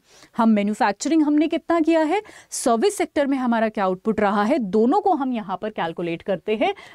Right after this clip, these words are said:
मैन्युफैक्चरिंग और सर्विस सेक्टर बोथ। ठीक है,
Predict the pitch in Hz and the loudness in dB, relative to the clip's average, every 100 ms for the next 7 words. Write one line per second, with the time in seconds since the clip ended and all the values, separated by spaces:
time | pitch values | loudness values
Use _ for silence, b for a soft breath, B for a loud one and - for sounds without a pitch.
0 | - 208 220 226 185 - 233 262 359 233 | -4 0 0 0 -2 -2 -2 -2 -2 0
1 | 175 185 190 165 285 359 214 190 - - | -2 -2 -4 -2 -2 0 0 0 -4 -20
2 | _ - 214 403 | _ -6 -2 -2